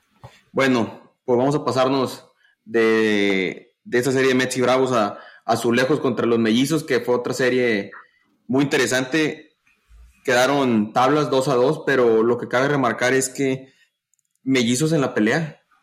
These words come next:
peleando, peleando, que Minnesota ahorita está cincuenta y siete cincuenta y uno, tiene Cleveland cincuenta y seis cincuenta y dos, que creo que es la sorpresa,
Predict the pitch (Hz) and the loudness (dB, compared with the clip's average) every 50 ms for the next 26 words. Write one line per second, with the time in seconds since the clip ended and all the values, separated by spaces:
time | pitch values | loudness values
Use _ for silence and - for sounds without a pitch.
0 | _ _ - 110 110 117 123 143 151 151 - 139 127 127 139 147 160 180 185 180 | _ _ -2 0 2 2 2 0 -2 -2 -2 -2 0 0 2 2 2 0 -2 -4
1 | - - - _ _ _ _ _ - 123 123 117 113 110 104 98 92 78 - - | -6 -14 -20 _ _ _ _ _ -4 -2 0 2 2 2 2 0 0 -2 -6 -10
2 | - - 120 113 117 - 113 131 127 120 110 127 127 143 139 135 143 139 - - | -8 -6 -4 -4 -4 -4 -2 -2 -2 0 -2 -2 -2 -2 -2 -2 -2 -4 -2 0
3 | 135 135 135 - 143 123 113 127 117 107 120 110 - 135 131 147 139 143 135 - | 0 0 0 -2 -4 -4 -2 -4 -2 -2 -2 0 0 -2 -2 -2 -4 -4 -4 -4
4 | 135 123 110 120 120 127 139 151 165 170 170 165 - _ _ _ _ _ _ _ | -4 -4 -2 -2 -2 0 0 0 0 -2 -4 -6 -8 _ _ _ _ _ _ _
5 | _ _ _ _ _ _ _ - - - - 135 135 139 127 - 135 139 139 143 | _ _ _ _ _ _ _ -20 -14 -4 -2 0 0 0 0 0 0 0 2 2
6 | 143 139 131 135 127 107 120 117 107 110 113 120 127 135 147 127 - 131 127 - | 0 0 -2 -2 -2 -2 -2 -2 0 -2 -2 -2 -2 -2 -2 -2 -2 -2 -2 0
7 | 110 107 117 123 - - - 131 123 - 131 127 113 120 107 - - 127 135 - | 0 0 0 0 -2 -4 -2 -2 -2 0 0 0 0 -2 -6 -4 -2 -2 -2 0
8 | - 185 185 180 | -2 -4 -4 -4